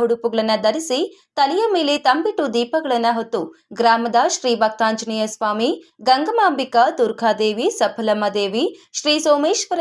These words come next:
ಸ್ವಾಮಿ, ಚೌಡೇಶ್ವರಿ ದೇವರುಗಳಿಗೆ ದೀಪ ಬೆಳಗಿಸುವುದರ ಮೂಲಕ ದೇವರ ದರ್ಶನ ಪಡೆದು, ಜಾತ್ರಾ ಮಹೋತ್ಸವಕ್ಕೆ ಮತ್ತಷ್ಟು ಮೆರುಗು ನೀಡಿದ್ರು. ಮೇಲೂರಿನ ಕೆ ಧರ್ಮೇಂದ್ರ ಅವರು ಹೂವಿನ ಕರಗ ಹೊತ್ತು ಭಕ್ತಿ ಭಾವದಿಂದ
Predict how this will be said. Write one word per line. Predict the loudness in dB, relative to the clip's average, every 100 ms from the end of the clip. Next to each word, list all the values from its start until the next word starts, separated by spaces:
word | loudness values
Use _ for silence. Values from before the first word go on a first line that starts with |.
| -2
ಸ್ವಾಮಿ, | -2 -2 0 -2 -4 -10 _
ಚೌಡೇಶ್ವರಿ | 0 2 2 -4 -2 -2 -2 0
ದೇವರುಗಳಿಗೆ | -2 0 -4 -4 -4 0 0 -2 _ -8
ದೀಪ | -2 2 2 4
ಬೆಳಗಿಸುವುದರ | 2 2 -4 -6 -4 -2 -2
ಮೂಲಕ | -2 -8 -2 0 0 -8 _ 0
ದೇವರ | 0 0 2 2 4
ದರ್ಶನ | 2 2 -2 -2
ಪಡೆದು, | -2 -2 -2 0
ಜಾತ್ರಾ | 2 0 2 0
ಮಹೋತ್ಸವಕ್ಕೆ | 2 -2 -6 -10 -6 -4
ಮತ್ತಷ್ಟು | 0 0 0 -4 -4 -4
ಮೆರುಗು | 0 0 0 0
ನೀಡಿದ್ರು. | 0 -2 -2 0 2 0 -8 _ _ _ _ _ _ _ 0
ಮೇಲೂರಿನ | 2 4 4 4 2 2 2
ಕೆ | 2
ಧರ್ಮೇಂದ್ರ | 4 2 2 0 2 2
ಅವರು | 2 2 0
ಹೂವಿನ | 0 0 2 0 2
ಕರಗ | 0 0 0
ಹೊತ್ತು | -2 -4 -4
ಭಕ್ತಿ | -2 -2 -2 -4
ಭಾವದಿಂದ | 2 2 2 -2 0